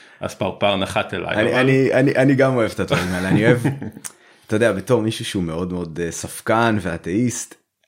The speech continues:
Speaker 2: אני אוהב גם את הסיפורים האלה, אבל אני מודע לכך, כאילו, אני מודע לצירופי מקרים, אני יודע שאין לזה איזה, כאילו, בעיניי, כן?
Speaker 1: כן,
Speaker 2: אני לא יודע
Speaker 1: כן.
Speaker 2: מה אתה חושב. אותי אין באמת משמעות קוסמית, אבל אני חושב שהסיפורים האלה שאנחנו בונים לעצמנו,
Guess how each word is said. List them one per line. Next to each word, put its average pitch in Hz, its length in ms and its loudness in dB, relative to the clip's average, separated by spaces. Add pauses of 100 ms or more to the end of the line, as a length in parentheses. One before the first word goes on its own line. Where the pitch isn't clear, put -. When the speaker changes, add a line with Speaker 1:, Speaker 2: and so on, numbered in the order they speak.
Speaker 2:
אני 107 240 0
אוהב 110 220 4 (120)
גם 98 240 -2
את 92 120 -8
הסיפורים 82 600 -8
האלה, 71 260 -10
אבל 87 280 -6
אני 110 180 0
מודע 104 420 0
לכך, 80 640 -6 (160)
כאילו, 95 200 -4
אני 104 80 2
מודע 101 340 0
לצירופי 78 520 -6
מקרים, 69 400 -12
אני 76 120 -10
יודע 73 280 -10
שאין 82 460 -10
לזה 76 220 -8
איזה, 76 260 -10
כאילו, - 220 -14
בעיניי, 85 460 0
כן? - 100 0
Speaker 1:
כן, 104 100 2
Speaker 2:
אני 95 80 -2
לא 98 60 0
יודע 104 100 2
Speaker 1:
כן. 98 60 0
Speaker 2:
מה 98 60 -2
אתה 110 80 -4
חושב. 110 280 -4 (380)
אותי 127 160 0
אין 127 240 4
באמת 107 540 0
משמעות 87 400 -6
קוסמית, 82 480 -8
אבל 90 180 -4
אני 92 120 -6
חושב 120 140 -10
שהסיפורים 127 640 -4
האלה 123 200 -2
שאנחנו 104 440 -6
בונים 90 280 -4
לעצמנו, 120 460 -2